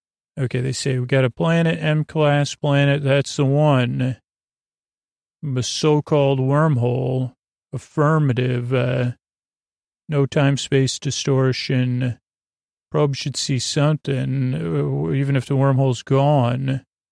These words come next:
Picard goes, "There is no wormhole. Never was."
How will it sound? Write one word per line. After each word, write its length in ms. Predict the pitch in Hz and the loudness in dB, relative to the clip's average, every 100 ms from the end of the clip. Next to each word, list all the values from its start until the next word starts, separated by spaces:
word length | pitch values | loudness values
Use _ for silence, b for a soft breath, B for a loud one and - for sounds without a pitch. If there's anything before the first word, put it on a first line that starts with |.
| _ _ _ _ | _ _ _ _
Picard 180 | - 135 | -2 0
goes, 160 | 123 - | 0 0
"There 140 | 143 | 0
is 160 | 139 131 | 2 0
no 180 | 127 120 | 0 0
wormhole. 800 | 123 123 123 120 127 131 127 120 _ _ _ _ _ | 0 -2 -2 -2 -2 -2 -4 -6 _ _ _ _ _
Never 440 | 139 127 127 131 135 | -4 0 2 2 2
was." 880 | 135 131 123 127 131 123 - - | 4 2 2 -2 -4 -6 -8 -12